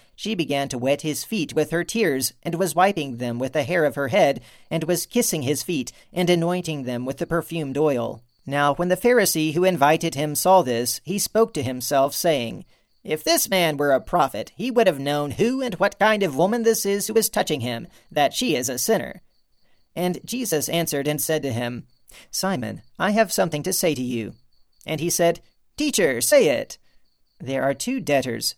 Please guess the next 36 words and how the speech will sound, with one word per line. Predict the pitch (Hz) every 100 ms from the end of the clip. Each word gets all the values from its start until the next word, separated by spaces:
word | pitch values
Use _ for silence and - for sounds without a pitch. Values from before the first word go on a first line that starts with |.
| -
who | 170 -
owed | 233 214
a |
certain | - 151 165 208
creditor. | - 175 135 123 120 - _ _ _
One | - 240 240
owed | 143 147 160
five | 170 220
hundred | 196 202 208
denarii | 208 214 214 147 123 123 127
and | 202
the | 156 214 190
other | 165 151
fifty. | - 240 - 123 - _ _ _ _ -
When | 175
they | 170 233
were | 170
not | 151 170
able | 156 175 143 135
to | 160
repay | 175 175 214 202
him, | 139 139 - _
he | - 214
forgave | 226 160 151 131
the | 175
debts | 143 131 -
of | 170 -
both. | 160 127 - - _ _ _
Now | 160 170 170 -
which | - -
of | 170 131
them | 143 135
will | 143
love | 143 139
him | 147 147
more? | 185 139 113